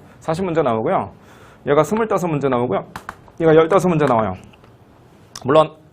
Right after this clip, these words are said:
어떤 때는 스물네 문제, 열여섯 문제 이렇게 나오기도 해요. 근데 어쨌든 뭐 큰 틀에서는 보통 스물다섯, 열다섯 이렇게 나오는데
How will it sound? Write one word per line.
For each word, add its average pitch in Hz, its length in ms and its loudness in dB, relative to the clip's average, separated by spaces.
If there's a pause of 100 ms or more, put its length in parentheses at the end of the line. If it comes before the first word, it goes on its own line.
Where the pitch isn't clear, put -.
어떤 175 360 -4
때는 170 320 -4
스물네 160 520 -2
문제, 180 320 -4
열여섯 147 340 0
문제 135 160 -4
이렇게 120 160 -4
나오기도 110 400 -4
해요. 139 180 -6 (240)
근데 120 120 -6
어쨌든 143 340 -4
뭐 113 220 -4
큰 165 140 -14
틀에서는 147 360 -8
보통 131 300 -8 (240)
스물다섯, 160 580 -6 (220)
열다섯 123 420 -4
이렇게 120 180 -6
나오는데 107 580 -8